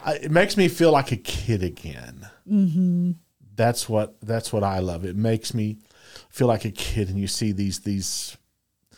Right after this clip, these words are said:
Speaker 1: these different creatures on screen, and it's just, uh,
Speaker 2: No spoilers.
Speaker 1: No spo-
Speaker 2: I feel like they did a really good job finishing out the series.
Speaker 1: Yes. And
Speaker 2: I, I was happy with the conclusion.
Speaker 1: Yes.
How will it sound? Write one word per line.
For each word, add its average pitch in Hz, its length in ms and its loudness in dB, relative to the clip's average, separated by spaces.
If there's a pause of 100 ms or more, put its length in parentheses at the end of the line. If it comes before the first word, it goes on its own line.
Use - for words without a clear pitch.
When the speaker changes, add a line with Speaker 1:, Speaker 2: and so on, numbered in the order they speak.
(420)
Speaker 1:
these 98 220 -4
different 110 300 -4
creatures 104 480 0
on 101 200 0
screen, 98 600 2
and 95 260 -2
it's 120 260 -2
just, - 460 0
uh, 101 140 4 (200)
Speaker 2:
No 294 220 8
spoilers. 233 880 6
Speaker 1:
No 151 140 6
spo- 240 180 4
Speaker 2:
I 254 200 8
feel 311 160 10
like 285 200 8
they 277 120 8
did 233 220 8
a 214 80 8
really 240 600 6
good 226 460 6
job 190 500 4
finishing 180 580 2
out 156 280 -4
the 190 80 -2
series. - 600 -4
Speaker 1:
Yes. - 440 0 (300)
And 127 120 2
Speaker 2:
I, 196 220 6
I 214 120 6
was 202 180 2
happy 214 360 4
with 190 160 0
the 196 80 0
conclusion. - 600 -4
Speaker 1:
Yes. - 440 -2